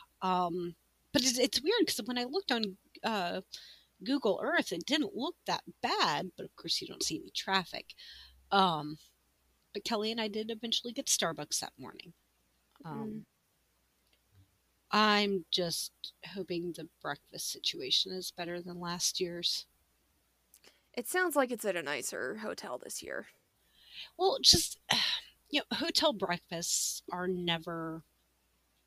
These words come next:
Speaker 1: truly amazing.
Speaker 2: Yeah, they're never as great as you think they will be.
Speaker 1: No, um, but I just need something edible.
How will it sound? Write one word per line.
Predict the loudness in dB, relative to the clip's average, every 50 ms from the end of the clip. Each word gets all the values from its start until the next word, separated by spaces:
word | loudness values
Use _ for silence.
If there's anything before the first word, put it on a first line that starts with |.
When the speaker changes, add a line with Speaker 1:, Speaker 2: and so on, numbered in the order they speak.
| -20 -12 -6
Speaker 1:
truly | -4 -2 0 2 2 2 4 4 4 4
amazing. | 6 6 8 8 6 6 4 0 -2 -4 -8 _ _ _ _ _ _ _ _ _ _ _ _ _ _ _ _ _ _ -20 -16
Speaker 2:
Yeah, | -12 -8
they're | -4 -4
never | -2 0 0 0 0
as | 0 0
great | -2 -4 -4 -4 -6
as | -8 -12 -12
you | -12
think | -12 -14 -14
they | -14 -16 -14
will | -14 -14 -12
be. | -12 -14 -16 -16 _ _ -16 -12 -10 -10 -10 -12 -14 _ -2
Speaker 1:
No, | 2 6 8 10 10 10 10 8 6 2 0 -4 -12 -18 _ -2
um, | 0 2 2 2 2 0 0 -2 -4 -6 -8 -10 -18 -20 _ _ _ _ _ _ _ _ _ _ _ _ _ _ _ _ _ _ -20 -20 _ _ _ _ _ _ _ _ _ _ _
but | 4 6
I | 6 8
just | 8 6 6 6
need | 2 0 0 0
something | -2 -6 -6 -6 -6 -6 -4 -2
edible. | -4 -4 -4 -4 -8 -8 -10 -12